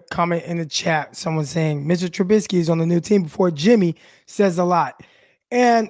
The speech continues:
I, I will say it says a lot, but maybe not what forty-niner fans think. You know, the, again, the, there's, it's not just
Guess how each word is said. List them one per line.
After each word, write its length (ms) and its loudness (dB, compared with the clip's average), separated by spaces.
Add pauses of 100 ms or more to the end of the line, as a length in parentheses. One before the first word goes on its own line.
I, 120 4
I 160 4
will 180 0
say 220 4
it 80 2
says 200 2
a 60 0
lot, 160 4
but 100 0
maybe 240 4
not 300 2 (340)
what 380 2 (380)
forty-niner 460 0
fans 320 -6
think. 460 -4 (520)
You 80 -4
know, 80 0
the, 260 -6
again, 400 -2 (460)
the, 220 -4
there's, 340 0
it's 180 -4
not 240 0
just 400 0